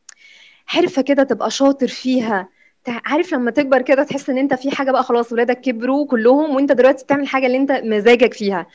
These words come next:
بس بتعملها بشغف وتعب. أنا، أنا نفسي أعمل ده، لأن أنا عارفة ولادي من يوم أيام مش هيبقوا معايا وهم ولدين، يعني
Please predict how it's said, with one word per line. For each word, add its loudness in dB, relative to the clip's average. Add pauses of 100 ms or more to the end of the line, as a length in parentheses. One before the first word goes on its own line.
(380)
بس 0
بتعملها 0
بشغف 0
وتعب. 0 (480)
أنا، 0
أنا 2
نفسي -2
أعمل -2
ده، -6 (640)
لأن -6
أنا 0
عارفة 2
ولادي 2
من 0
يوم -2
أيام -2
مش -2
هيبقوا -10
معايا -8
وهم -10
ولدين، -6
يعني -10